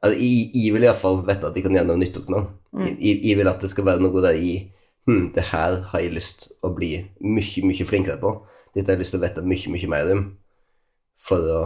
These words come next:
Speaker 1: kunne gi-, drive med det jeg liker.»
Speaker 2: Mm.
Speaker 1: Ehm, så, så jeg må liksom vite veldig nøyaktig det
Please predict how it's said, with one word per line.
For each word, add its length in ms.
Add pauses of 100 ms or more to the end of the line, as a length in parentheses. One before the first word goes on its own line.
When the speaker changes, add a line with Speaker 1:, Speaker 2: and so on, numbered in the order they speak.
(140)
Speaker 1:
kunne 240
gi-, 220
drive 380
med 80
det 80
jeg 80
liker.» 260 (240)
Speaker 2:
Mm. 160 (1500)
Speaker 1:
Ehm, 300 (920)
så, 200
så 160
jeg 80
må 240
liksom 360
vite 340 (100)
veldig 360
nøyaktig 360
det 160